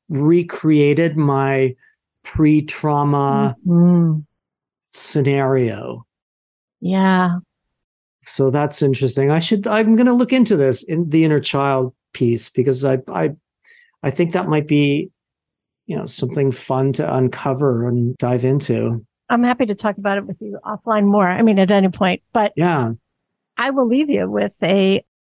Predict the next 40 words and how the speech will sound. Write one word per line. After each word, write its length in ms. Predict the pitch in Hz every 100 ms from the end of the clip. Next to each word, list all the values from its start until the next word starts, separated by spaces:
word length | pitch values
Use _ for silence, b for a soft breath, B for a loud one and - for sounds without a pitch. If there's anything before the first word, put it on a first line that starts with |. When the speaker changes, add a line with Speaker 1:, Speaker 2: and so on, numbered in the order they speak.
| _ _ _ _ -
Speaker 2:
we're 100 | 214
not 120 | 226
gonna 220 | 202 185 -
end 220 | 208 196
yet, 280 | 190 180 -
but 120 | - 208
I'll 120 | 208
leave 220 | 220 208
you 140 | 214
with 180 | 190 190
a 60 | 175
practice 760 | - 233 220 - 208 220 - -
if 160 | 202 196
you 100 | 190
want. 180 | 190 175
Speaker 1:
Okay. 300 | 165 160 170 - -
Yeah, 180 | 180 226
I'd 100 | 175
love, 200 | 220 -
I'd 160 | 165
love 160 | 208 233
it. 180 | 151 - _
Speaker 2:
Around 460 | 240 226 247 254 240 233
inner 220 | 214 208
child 360 | - 185 180 -
work. 260 | 190 190 - _ _ _ -
Speaker 1:
Mm. 400 | 196 196 151 120 _ _ _ _ _ _ _ _ _ -
Speaker 2:
As 140 | 233
you 80 | 254
mentioned, 380 | 240 208 226 196
your 100 | 196
dad 300 | 185 202 208
is 100 | 196
an 120 | 196 -
artist. 320 | 196 190 -
Are 100 | 247
you 320 | 226 262 277
at 120 | 277 262
all 280 | 254 254 -
artsy? 440 | 247 - 320 320